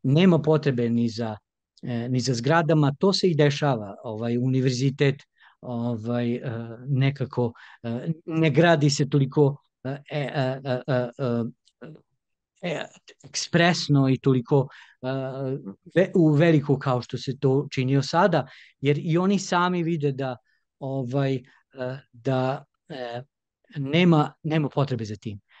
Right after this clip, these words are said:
Tako da, e, sve je više, e, kanadskih univerziteta koje nude kurseve online, pa bukvalno ti iz bilo kog dela sveta možeš da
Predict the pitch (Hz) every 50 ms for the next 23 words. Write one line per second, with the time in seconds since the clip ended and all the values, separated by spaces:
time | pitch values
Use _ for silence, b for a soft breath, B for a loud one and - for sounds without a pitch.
0 | b b b _ - - 185 151 165 160 156 185 - - - 160 139 139 139 143
1 | 147 143 - - - 202 208 202 180 196 196 190 - 185 165 147 - - _ _
2 | _ _ _ _ _ _ _ _ - 131 123 123 123 123 123 - 139 143 180 247
3 | - - - 196 151 170 165 156 151 139 139 139 - 156 147 143 147 - - 147
4 | 143 135 139 139 123 123 - - 131 120 - - 113 101 101 87 98 110 123 165
5 | 180 190 208 196 190 - _ _ _ _ _ _ _ _ _ _ - 131 127 123
6 | 147 160 147 - 156 147 143 139 139 143 139 131 127 120 - _ _ _ _ -
7 | - 113 110 107 107 147 190 208 208 - 190 170 160 175 170 180 160 - 170 160
8 | 151 147 143 127 127 131 120 113 113 107 104 _ _ - 113 107 101